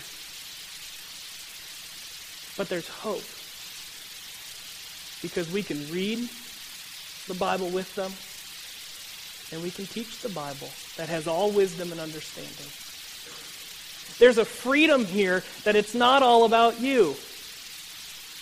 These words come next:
Now, yeah, you do need to be a godly example.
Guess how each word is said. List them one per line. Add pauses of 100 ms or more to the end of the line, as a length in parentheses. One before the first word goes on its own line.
(1500)
Now,
yeah,
you
do
need
to
be
a
godly (1000)
example.